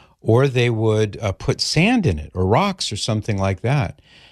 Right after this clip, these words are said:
And the thinking was that this is a way to remind yourself that you're in the desert and you, you, you don't have recourse to things like holy water,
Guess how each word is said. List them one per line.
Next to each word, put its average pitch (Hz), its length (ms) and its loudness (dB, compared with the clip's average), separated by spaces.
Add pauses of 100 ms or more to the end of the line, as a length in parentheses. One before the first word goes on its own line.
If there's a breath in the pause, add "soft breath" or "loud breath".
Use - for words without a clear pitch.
(160 loud breath)
And 101 280 2
the 92 100 -2
thinking 139 420 0
was 92 260 2
that 92 100 -12
this - 200 -2
is 104 140 0
a 101 80 2
way 98 300 4
to - 160 -4
remind 98 320 2
yourself 107 380 0
that - 200 -4
you're 101 120 2
in 101 100 0
the 98 80 -2
desert 90 540 0 (680 soft breath)
and 92 440 2
you, 98 200 -2 (200)
you, 95 240 -12
you 104 120 -2
don't 110 300 2
have 104 240 2
recourse 107 480 0
to 104 80 -6
things 101 320 -2
like 98 160 0
holy 104 340 0
water, 90 480 2